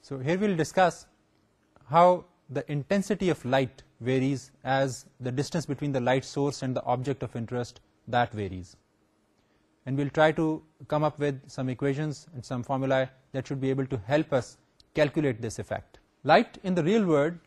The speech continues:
loses its intensity as the inverse square of the distance from the light source to the surface being illuminated. So if we have some light source which is shining directly onto a surface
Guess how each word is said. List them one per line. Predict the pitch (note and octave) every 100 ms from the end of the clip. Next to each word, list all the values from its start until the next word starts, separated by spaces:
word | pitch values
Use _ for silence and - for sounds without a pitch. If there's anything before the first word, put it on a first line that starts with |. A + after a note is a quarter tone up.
| _
loses | C3 E3+ G3+ A#3+
its | F#3+ -
intensity | - C3+ D#3+ E3 D3+ C3 C#3 -
as | C#3+ C#3
the | D3 D#3
inverse | C#3 B2+ F#3+ G#3+
square | - - F3 D#3+ G#2 - _
of | B2 A#2+
the |
distance | B2+ D#3+ - F#3+ -
from | D#3 C3
the | B2
light | A2+ C#3+ D3+
source | - F#3+ - - _ _ _ -
to |
the | C#3+
surface | C#3+ - D3+ - F#3 - - -
being | B2+ C#3
illuminated. | C#3+ C3 A#2+ G2+ F2 - - _ _ _ _
So | D3 C#3+ C#3 _ _ _ _ _ -
if | D#3 -
we | F3
have | E3+ E3+ D3+ _ _ _
some | - D3 C3+
light | E3
source | - D#3 E3 - - _ _ _ _ C3
which | A#2+
is | D3+ C#3 - _ _ _
shining | - C#3 D3+ D3
directly | D3 D#3+ E3+
onto | E3 D3 D3+ C#3+ - -
a |
surface | - B2+ - F3+ -